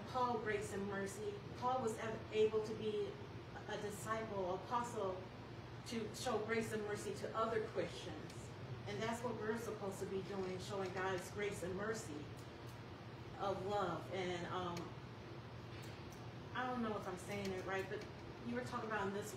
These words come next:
world, by us, we have to become new creatures, and that's one part of the things to do, is showing grace and mercy right now,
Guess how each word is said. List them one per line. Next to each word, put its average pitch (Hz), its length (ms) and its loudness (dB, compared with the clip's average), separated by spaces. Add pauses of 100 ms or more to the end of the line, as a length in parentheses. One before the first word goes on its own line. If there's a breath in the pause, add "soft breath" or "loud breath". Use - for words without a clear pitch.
world, 202 320 6 (800)
by 233 160 6 (160)
us, 240 220 4 (100)
we 233 80 4
have 233 160 4
to - 60 2
become 208 420 0
new 196 240 2
creatures, 214 560 0
and 208 160 -2
that's 220 240 0 (160)
one 208 80 0 (160)
part 220 100 2
of 214 80 2
the 202 140 0
things 214 240 -2
to - 80 -2
do, 233 160 0
is - 100 2
showing 208 220 -2 (160)
grace 202 300 0
and 185 120 0
mercy 190 380 0 (160)
right 190 320 0
now, 190 240 -2